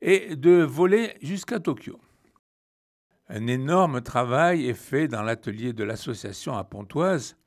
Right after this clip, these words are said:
y compris avec des pièces originales de Simoun récupérées ici ou là. La reconstitution du tableau de bord et l'aménagement intérieur sont impressionnants d'authenticité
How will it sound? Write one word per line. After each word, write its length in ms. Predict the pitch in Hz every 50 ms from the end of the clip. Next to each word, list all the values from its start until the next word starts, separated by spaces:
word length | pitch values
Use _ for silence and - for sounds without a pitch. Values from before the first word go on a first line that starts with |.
| _ _ _ _ _ _ _ _ _ _ _ _ _ _ -
y 100 | - -
compris 500 | - - 127 120 110 - 165 180 190 180
avec 260 | 151 131 139 127 113
des 100 | 107 120
pièces 380 | 113 - - 165 156 156 - 135
originales 580 | 120 135 143 127 120 135 147 170 180 175 151
de 80 | 127 135
Simoun 540 | 123 - - 151 160 165 185 202 196 185 165
récupérées 640 | 139 139 151 147 - 165 156 - 156 151 156 185 190
ici 300 | 170 147 135 - 220 202
ou 140 | 185 165 147
là. 200 | 120 - - - _ _ _ _ _ _ _ _ _ _ _ _ _ _ _ _ _ _ _ _ _ _ _ _ _ _ _ _ _ _ _
La 120 | - 110 110
reconstitution 1000 | 139 196 202 214 247 202 - - 220 175 - 220 196 170 - - 214 185 160 131
du 180 | 107 104 101
tableau 280 | - 110 104 107 110 110
de 140 | 104 110 110
bord 360 | 113 139 165 170 175 156 135
et 100 | 120 110
l'aménagement 560 | 107 110 113 113 113 110 110 113 107 107 104
intérieur 440 | 101 104 104 110 113 156 185 190 165
sont 280 | - - 131 117 -
impressionnants 680 | 135 120 117 - 127 123 - - 120 120 143 160 156 135
d'authenticité 1000 | 120 143 143 - 127 113 107 - - - - - 127 127 - - 214 254 214 -